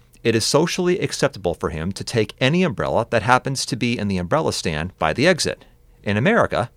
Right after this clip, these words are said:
if someone takes an umbrella that he did not put into the umbrella stand, it is considered stealing." Now, the Japanese are not actually stealing umbrellas any more than a garbage picker is stealing bottles that have been tossed into a trash can.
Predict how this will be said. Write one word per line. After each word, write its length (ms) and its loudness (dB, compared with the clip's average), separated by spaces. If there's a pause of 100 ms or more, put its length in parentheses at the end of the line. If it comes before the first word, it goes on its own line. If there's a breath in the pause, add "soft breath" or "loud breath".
(320 soft breath)
if 140 2
someone 360 2
takes 340 -2
an 140 0
umbrella 380 6
that 160 2
he 120 -2
did 140 -2
not 260 0
put 240 0
into 280 -4
the 120 0
umbrella 340 2
stand, 420 0 (360 soft breath)
it 120 4
is 100 4
considered 460 0
stealing." 400 -2 (760 loud breath)
Now, 180 6
the 80 4
Japanese 500 4
are 140 2
not 200 4
actually 500 2
stealing 520 -4
umbrellas 540 2
any 180 0
more 280 4
than 120 0
a 60 -4
garbage 440 2
picker 360 -2
is 120 -4
stealing 380 -2
bottles 520 2
that 260 -4
have 280 -2
been 120 -4
tossed 480 -2
into 180 -6
a 40 -8
trash 360 0
can. 240 -8